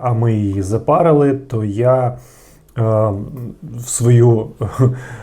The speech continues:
в свій захист скажу таке, що це все-таки фастфуд. Це у нас локшина швидкого приготування, і,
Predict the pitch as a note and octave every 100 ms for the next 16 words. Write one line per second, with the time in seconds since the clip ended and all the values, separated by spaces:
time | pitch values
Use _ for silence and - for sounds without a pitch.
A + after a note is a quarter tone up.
0 | - - - - B2+ A#2 C3 C#3 B2 -
1 | - A#2 A2+ A#2 - C3+ C3+ A#2+ G#2 C3
2 | C3 B2+ A#2+ B2 B2 A#2+ - - - _
3 | - B2+ B2+ - A#2+ D#3 - - B3 -
4 | - B2+ A#2 A#2 A#2+ - B2+ C3+ A#2+ A#2+
5 | G#2+ - - - - A2 A2+ - - B2
6 | B2+ A#2+ - A2+ G#2 A2 G#2+ G2+ G2+ A2
7 | D#3 F3 D#3 C3 B2 A#2+